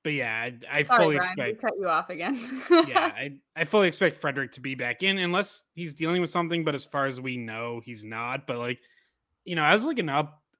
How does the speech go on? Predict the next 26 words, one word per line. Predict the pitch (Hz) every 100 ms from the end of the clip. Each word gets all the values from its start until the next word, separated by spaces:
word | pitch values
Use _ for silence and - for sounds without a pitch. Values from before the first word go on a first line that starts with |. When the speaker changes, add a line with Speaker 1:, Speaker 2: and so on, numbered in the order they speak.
| _
Speaker 1:
like, | 151 127
numbers | 135 147 156 147
for | 151
the | 123
series, | - 127 147 170 147
and | 127 110 _ _ _ _ _ _ _ _
Frederic | - 196 240 359 233
is, | 196 156
like, | 180 147 - _ -
top | - 170 175 _ _
three | 143 135 151 113
among | 113 123 123
forwards | - 139 131 117 113 120
in | 113 104 _ _ _ _
shots | - 143 147
on | 160 143
goal | 135 143 143
per | 143
sixty | - 151 - 151
minutes, | 143 131 131 127 - - _
scoring | - - 135 131 135
chances | 143 123 131 123 - _ _ _ -
per | 147
sixty | 156 151 139
minutes. | 127 123 123 147
Like, | 131